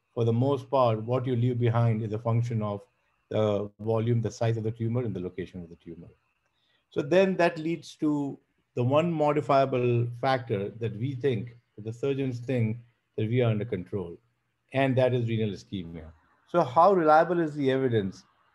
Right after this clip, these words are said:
that limited ischemia is actually not safe?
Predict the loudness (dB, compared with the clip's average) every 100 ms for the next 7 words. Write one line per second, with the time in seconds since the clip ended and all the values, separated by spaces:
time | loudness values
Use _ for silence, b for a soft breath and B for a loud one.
0 | -2 0 2 2 0 0 -2 -4 -4 0
1 | 2 0 -2 -8 _ _ _ _ _ 0
2 | 0 0 -2 -4 -4 -6 -8 -10 -10